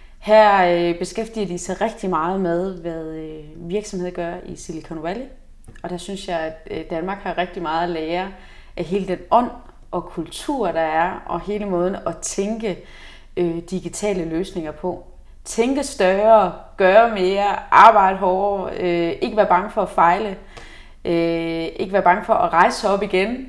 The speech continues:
og så løbe videre mod succesen. Ha' en, en finger på pulsen omkring, øh, hvad det er, der sker digitalt, hvad det er, der gør forskellen på, øh,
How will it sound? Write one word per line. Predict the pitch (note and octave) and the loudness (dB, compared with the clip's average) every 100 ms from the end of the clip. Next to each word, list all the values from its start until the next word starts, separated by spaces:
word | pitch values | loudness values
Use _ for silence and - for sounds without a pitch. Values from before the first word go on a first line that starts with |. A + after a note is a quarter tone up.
| - - | -12 -8
og | F3 | -6
så | G#3+ | -2
løbe | G3+ G3+ | 0 0
videre | F3 G3+ A3+ G3+ | 0 0 0 -2
mod | F#3 | -4
succesen. | - C3 - G#3 F3+ | -6 -8 -4 -4 -6
Ha' | - F#3 A3 | -10 -8 -8
en, | - F#3 F3 E3+ F3 - - - - - - - - - | -4 -4 -2 -4 -8 -12 -20 -20 -20 -20 -20 -20 -20 -12
en | - F3+ | -6 -6
finger | - C#4 C4+ | -4 -4 -4
på | - F#3+ | -4 -6
pulsen | C#4 D4 - G#3 | -6 -8 -8 -8
omkring, | G3 - A3+ A3+ - | -8 -6 -6 -6 -4
øh, | F#3+ F3+ F3 | -2 -2 0
hvad | F#3 G3+ | 2 2
det | G3+ | 2
er, | F3+ G#3+ | 0 0
der | |
sker | A#3+ - C4+ A3 | -4 -6 -6 -6
digitalt, | G#3 F#3+ - B3+ A#3+ F#3+ | -8 -10 -10 -8 -6 -6
hvad | G3+ | -6
det | G3 | -4
er, | F#3 | -4
der | A3+ | -4
gør | A3+ G3+ G#3+ - | -2 -2 -2 0
forskellen | G3+ A#3+ - A3 F#3+ F3+ F3 | 0 0 -4 -4 -4 -4 -6
på, | A3 G#3+ G3+ | 0 0 0
øh, | F#3+ F3+ F3 E3+ E3+ E3+ | 0 0 0 0 0 -2